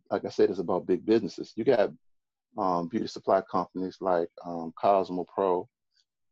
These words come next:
and Sally's. Well, Cosmopro, which is a major, um, beauty supply company, it's geared towards the professionals.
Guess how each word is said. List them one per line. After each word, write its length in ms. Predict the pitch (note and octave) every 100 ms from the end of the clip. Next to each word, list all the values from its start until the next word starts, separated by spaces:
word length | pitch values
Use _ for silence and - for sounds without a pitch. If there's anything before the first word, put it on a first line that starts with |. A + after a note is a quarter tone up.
| -
and 120 | E2+
Sally's. 800 | - G2+ A2+ G2+ E2 D#2+ - - _ _ _ _ -
Well, 180 | F2 E2+
Cosmopro, 840 | - B2 C#3 B2+ G2+ G#2 F#2 F2+ -
which 220 | - F2 E2
is 120 | E2+
a 60 |
major, 680 | E2+ F2 F#2 F#2 E2 F2+ F2+ - -
um, 420 | G#2+ G2+ F#2 F#2+ - _ _ _ _ _ _ _ _ -
beauty 180 | A2
supply 400 | F#2 E2 - G#2
company, 520 | B2 - - - E2 - _ _ _ _ _ _ _ _ _ - -
it's 440 | - - - - -
geared 220 | B2 A#2
towards 300 | G#2 G2+ F#2+
the 60 |
professionals. 680 | - G2+ A#2 E3+ - G#2+ -